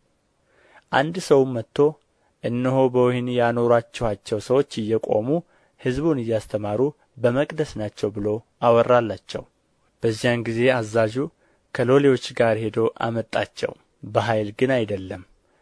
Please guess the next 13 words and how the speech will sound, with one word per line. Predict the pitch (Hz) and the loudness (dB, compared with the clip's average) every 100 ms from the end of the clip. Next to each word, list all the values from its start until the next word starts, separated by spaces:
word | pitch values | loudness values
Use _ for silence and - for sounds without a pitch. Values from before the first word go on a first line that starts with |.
| _ | _
ሕዝቡ | - 120 113 123 | -8 -6 -2 -2
እንዳይወግሯቸው | 120 117 123 127 113 110 104 - - 110 113 - | 0 4 6 6 4 2 2 -2 -4 -4 -6 -12
ይፈሩ | 117 113 123 113 | -10 -2 0 0
ነበርና። | 110 104 110 107 98 92 - _ _ _ _ | -4 -2 -2 -2 -6 -12 -18 _ _ _ _
አምጥተውም | 113 113 - - 127 131 - - | -6 -4 -4 0 2 0 -8 -8
በሸንጎ | 120 117 127 113 110 110 110 - | -4 -2 -2 -4 0 0 0 -2
አቆሟቸው። | 113 - 117 113 98 - - _ _ _ _ - | -2 0 0 -2 -8 -12 -20 _ _ _ _ -10
ሊቀ | 117 135 143 | -2 -2 -2
ካህናቱም | 127 110 110 104 104 143 147 _ _ _ _ _ - | -4 -6 -4 -6 -6 -8 -10 _ _ _ _ _ -4
«በዚህ | 120 107 123 151 | -2 -2 -4 -6
ስም | - 131 | -6 -6
እንዳታስተምሩ | 123 117 117 - 135 120 - 123 117 104 - _ _ _ _ _ | -4 -2 -2 0 -2 -2 -4 -4 -4 -8 -12 _ _ _ _ _
አጥብቀን | 120 120 - 123 123 127 | 0 0 -2 -8 -4 -4